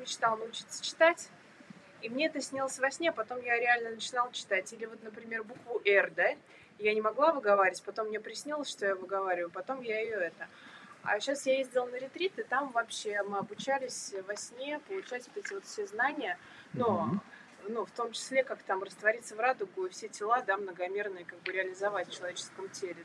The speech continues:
Speaker 1: такие
Speaker 2: Да.
Speaker 1: вещи. Ну, то есть я к тому, что все заложено внутри нас, и ни-, никуда не надо ходить, нужно просто развить вот свое глубинное вот это,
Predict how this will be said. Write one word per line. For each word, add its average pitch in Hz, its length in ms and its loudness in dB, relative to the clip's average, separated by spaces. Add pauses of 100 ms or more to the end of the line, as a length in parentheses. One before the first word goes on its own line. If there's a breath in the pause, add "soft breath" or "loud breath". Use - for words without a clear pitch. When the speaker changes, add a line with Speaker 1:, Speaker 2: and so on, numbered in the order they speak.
(120)
Speaker 1:
такие 175 460 -8 (340 loud breath)
Speaker 2:
Да. 98 320 -2
Speaker 1:
вещи. - 380 0 (340 soft breath)
Ну, 226 120 -4
то 226 120 -2
есть 226 200 -2
я 233 100 2
к 233 80 -4
тому, 247 260 2
что 285 160 -8
все 220 200 -10
заложено 208 480 -2
внутри 202 360 -8
нас, 240 500 -2
и 196 360 -4
ни-, 208 300 -12
никуда 208 320 -2
не 208 60 -4
надо 196 200 -2
ходить, 196 420 -8
нужно 202 280 -10
просто 185 340 -14
развить 202 420 -8
вот 196 100 -16
свое 190 280 -6
глубинное 185 600 -6
вот 175 160 -8
это, 180 280 -4